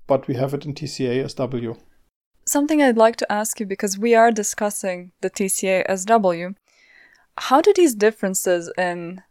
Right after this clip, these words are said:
Speaker 2: in data and in the kinds or types of artifacts and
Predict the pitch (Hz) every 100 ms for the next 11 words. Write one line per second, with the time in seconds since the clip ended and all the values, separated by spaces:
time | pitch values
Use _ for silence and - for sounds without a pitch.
0 | - 196 190 185 185 180 196 185 196 202
1 | 196 - 208 208 208 180 - - 208 202
2 | - 170 165 - 185 185 190 180 170 -
3 | 185